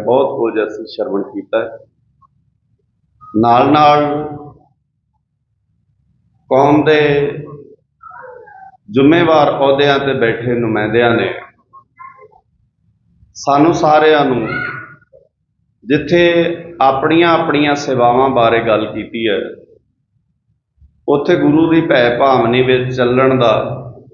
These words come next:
ਔਰ ਗੁਰੂ ਸਾਹਿਬ ਜੀ ਦੀਆਂ ਵਡਿਆਈਆਂ ਨਾਲ ਜੁੜਨ ਦਾ ਸਾਨੂੰ ਸਾਰਿਆਂ ਨੂੰ ਹੋਕਾ ਵੀ ਦਿੱਤਾ ਹੈ। ਗੱਲ ਬਹੁਤੀ ਲੰਮੀ ਚੌੜੀ ਆਪਾਂ ਨਹੀਂ ਕਰਨੀ,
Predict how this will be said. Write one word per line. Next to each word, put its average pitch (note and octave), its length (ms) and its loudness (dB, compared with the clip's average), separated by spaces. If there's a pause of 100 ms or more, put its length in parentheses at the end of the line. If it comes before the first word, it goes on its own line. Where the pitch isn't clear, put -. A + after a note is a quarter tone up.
(1040)
ਔਰ B2+ 80 4
ਗੁਰੂ C3 260 4
ਸਾਹਿਬ D3 420 2
ਜੀ C#3+ 60 -2
ਦੀਆਂ C3+ 260 0
ਵਡਿਆਈਆਂ B2+ 540 2
ਨਾਲ A#2 340 2
ਜੁੜਨ A2+ 340 -2
ਦਾ G#2+ 120 2 (1700)
ਸਾਨੂੰ C#3+ 420 2
ਸਾਰਿਆਂ C#3+ 480 2
ਨੂੰ C3 160 -2 (880)
ਹੋਕਾ A#2 340 0
ਵੀ C#3 200 2
ਦਿੱਤਾ B2+ 260 0
ਹੈ। - 200 -2 (2250)
ਗੱਲ C3+ 180 2
ਬਹੁਤੀ E3 320 0
ਲੰਮੀ D3+ 300 0
ਚੌੜੀ D3 360 -2
ਆਪਾਂ C3+ 260 0
ਨਹੀਂ C3+ 280 0
ਕਰਨੀ, A#2+ 320 0